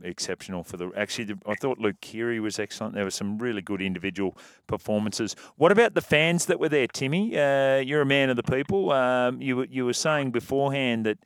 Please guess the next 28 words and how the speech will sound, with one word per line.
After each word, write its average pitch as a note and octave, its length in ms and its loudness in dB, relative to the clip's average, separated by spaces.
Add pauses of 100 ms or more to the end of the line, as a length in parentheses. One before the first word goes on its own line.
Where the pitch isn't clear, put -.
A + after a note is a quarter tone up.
(300)
you B2 80 -4
know, A#2 80 2
yes, C3+ 420 2
a C3 80 -8
lot C3 220 4
of B2 60 0
fans C3 380 -2
there B2+ 180 4
from A#2+ 220 -6
the A2+ 80 -2
four C3 240 0
sides A#2 360 0
that B2+ 100 0
were A2+ 80 -4
there, C#3+ 180 4
but C3+ 140 0
there C#3+ 140 8
were C#3+ 140 6
other F#3 220 6
rugby C#3+ 320 2
league A#2 220 0
fans A2 300 -2
that A2 120 0
were A2 140 -2
in A#2 120 -2
town A#2 280 -2
as F#2+ 160 -6
well. B2+ 280 2